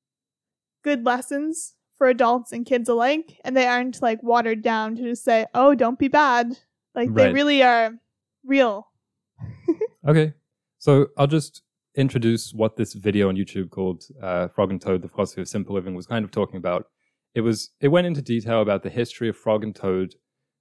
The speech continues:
Speaker 2: who were these two anthropomorphized, slightly, uh, creatures living in a forest, living in s-, these nice cottages,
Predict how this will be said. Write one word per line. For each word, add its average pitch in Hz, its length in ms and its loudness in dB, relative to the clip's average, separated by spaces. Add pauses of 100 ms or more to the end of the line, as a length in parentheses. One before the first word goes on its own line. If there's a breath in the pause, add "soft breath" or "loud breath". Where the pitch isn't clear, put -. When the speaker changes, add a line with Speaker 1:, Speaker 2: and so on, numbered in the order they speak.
Speaker 2:
who 101 140 -2
were 98 320 0
these 92 180 -10
two 117 460 -4 (260)
anthropomorphized, 104 1600 -4
slightly, 104 640 -6 (140)
uh, 95 340 -4 (640)
creatures 101 520 -6
living 107 400 -4
in 104 280 -8
a - 80 -20
forest, 104 580 -4 (500)
living 107 220 -6
in 98 100 -4
s-, - 140 -18 (220)
these 98 260 -14 (280)
nice 107 480 -4
cottages, 95 680 -6